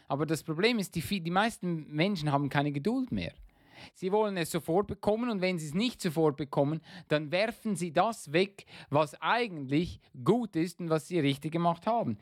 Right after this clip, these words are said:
Hier haben wir im achtzehnten Jahr seines Königreichs, da er das Land und das Haus gereinigt hatte,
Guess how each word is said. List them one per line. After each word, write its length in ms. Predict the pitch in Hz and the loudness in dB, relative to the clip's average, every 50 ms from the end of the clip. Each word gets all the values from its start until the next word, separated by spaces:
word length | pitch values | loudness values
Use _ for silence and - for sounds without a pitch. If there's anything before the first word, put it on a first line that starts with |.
| - _ | -12 _
Hier 240 | _ - 240 262 233 | _ -4 -4 0 0
haben 240 | 180 170 160 160 156 | 2 0 0 -2 -2
wir 240 | 147 147 175 208 202 - - - - | -2 0 0 -2 -2 -6 -16 -8 -4
im 140 | 135 143 160 | -2 2 4
achtzehnten 540 | 190 220 - - - - 202 185 180 175 | 4 4 4 0 -2 -2 0 0 0 0
Jahr 180 | 170 170 170 165 | 0 0 0 2
seines 340 | 156 165 156 147 139 139 - | 2 0 0 0 -2 -6 -6
Königreichs, 840 | - 190 185 220 240 196 147 123 123 123 123 139 180 190 - - - - - - _ | -2 0 0 0 0 -2 -4 -2 0 2 2 2 0 -2 -6 -12 -18 -20 -20 -8 _
da 160 | - 151 156 | 4 4 4
er 20 | 147 | 4
das 200 | 147 143 139 - | 2 -2 -4 0
Land 280 | 143 139 165 202 214 | 2 2 2 2 0
und 80 | 190 160 | -2 -2
das 160 | 143 135 - | -2 -2 0
Haus 280 | 160 156 160 160 139 - | 2 2 2 0 -2 -4
gereinigt 520 | - 135 139 165 202 208 180 135 - - | 0 2 4 4 4 2 0 -4 -2 0
hatte, 340 | 127 120 - - - 170 | 0 0 0 0 -2 -4